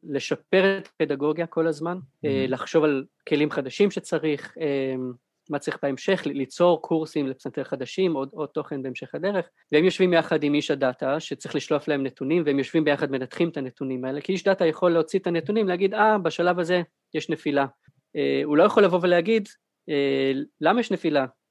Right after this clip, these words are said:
Speaker 1: יש-, יבוא המוזיקאי ויגיד, "אוקיי, יש פה נפילה, בוא נחשוב, אני,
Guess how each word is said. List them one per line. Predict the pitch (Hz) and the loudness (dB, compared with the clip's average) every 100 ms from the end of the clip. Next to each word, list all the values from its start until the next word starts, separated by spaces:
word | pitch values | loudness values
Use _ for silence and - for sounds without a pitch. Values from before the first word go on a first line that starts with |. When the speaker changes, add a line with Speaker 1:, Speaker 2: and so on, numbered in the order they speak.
| _ _ _ | _ _ _
Speaker 1:
יש-, | 151 - 185 | -4 -2 2
יבוא | 156 151 202 | 2 6 4
המוזיקאי | 185 156 151 - 135 131 165 147 | 4 0 0 2 2 2 -2 -2
ויגיד, | 147 143 180 | -2 0 0
"אוקיי, | 165 190 | 2 0
יש | 151 | 0
פה | - | -2
נפילה, | 160 - 185 | -2 0 0
בוא | 175 160 | 2 0
נחשוב, | 156 190 143 | 0 0 0
אני, | 131 131 | 0 -4